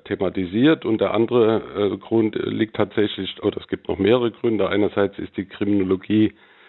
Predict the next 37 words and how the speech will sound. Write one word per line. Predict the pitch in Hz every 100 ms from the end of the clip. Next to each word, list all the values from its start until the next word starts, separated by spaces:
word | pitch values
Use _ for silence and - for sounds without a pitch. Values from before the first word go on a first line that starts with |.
| _
äh, | - 98
gar | 95 95
nicht, | 98 - -
äh, | -
eine | 95 92 85
so | 101
große | - 98 117 135 127
Forschungsrichtung | - 127 127 113 - 110 117 - 117
in | 101 107
Deutschland. | 101 104 - - 98 101 95 - _ _ _ _ _ _
Ähm, | 101 95 92 87 - 90
das | 92 -
sind, | 85 87 82 -
äh, | 90 82 82 - -
zum | 98
Beispiel | 85 90 - 92 90
wichtige | 95 - 92 95
Gründe. | - 117 110
Und | 101 -
der | 92
dritte | 113 123
Grund | 110 104 110 104
ist | 98 -
noch, | 107 104 - _ _ _ -
äh, | 98
dass | 95 101
es | 98
gar | 104
nicht | 110 104
so | 104
einfach | 98 117 117 110 -
ist, | 120 117 -
an | 110
die | 104
Akten | - - - 127
heranzukommen. | 110 92 95 87 92 - 101 87 85 82 _ - - _
Also | - 92 92 98